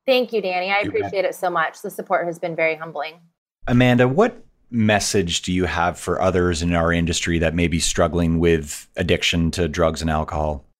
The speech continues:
Speaker 1: Oh, man. There is a solution. You know, if there's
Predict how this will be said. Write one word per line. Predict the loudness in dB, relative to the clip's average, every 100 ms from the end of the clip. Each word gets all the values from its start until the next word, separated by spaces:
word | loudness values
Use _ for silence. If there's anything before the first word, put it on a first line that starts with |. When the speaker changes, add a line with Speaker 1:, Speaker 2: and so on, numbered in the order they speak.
| _ _ _ -14
Speaker 1:
Oh, | -6 -2 -2
man. | -2 0 0 0 -4 -12 _ _ _ _ _ -6
There | 4 6 8
is | 6 4
a | 2
solution. | 0 0 0 0 -4 -4 -10 _ -6
You | 0
know, | 4 6 6 2 0
if | 0 4
there's | 2 2